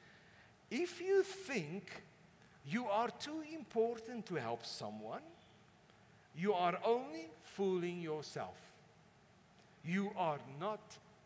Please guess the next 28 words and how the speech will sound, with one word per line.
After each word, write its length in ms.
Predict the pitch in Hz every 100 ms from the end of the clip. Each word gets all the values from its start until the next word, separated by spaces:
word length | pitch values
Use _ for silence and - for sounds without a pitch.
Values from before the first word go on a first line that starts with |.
| 120
that 360 | 135 143 - - - -
important." 580 | 147 127 139 113 - - - - - - - - - - - - - - - - - -
So 120 | - 214
met 140 | 247
ander 180 | - 240
woorde, 140 | 214
wat 160 | 165 208
sê 160 | -
hy 140 | 208 208
hierso? 320 | 147 120 - - - - - - - -
Hy 140 | 247
sê 120 | 277
ons 200 | 254 247
moet 120 | 208 -
versigtig 600 | 233 - 277 - 226 185
wees 380 | 147 104 98 - - - -
wanneer 240 | 175 233
dit 140 | 226 165
by 140 | 208
ander 160 | 190 220
mense 300 | 220 214 202
kom. 220 | - 131 98 - - - - - - 165
Onthou 240 | 208 220 220
toe 80 | 214 131
Jesus 640 | 185 226 - - 220 208 - -
op 100 | 165 -
aarde 360 | 175 185 170 160
kom, 160 | -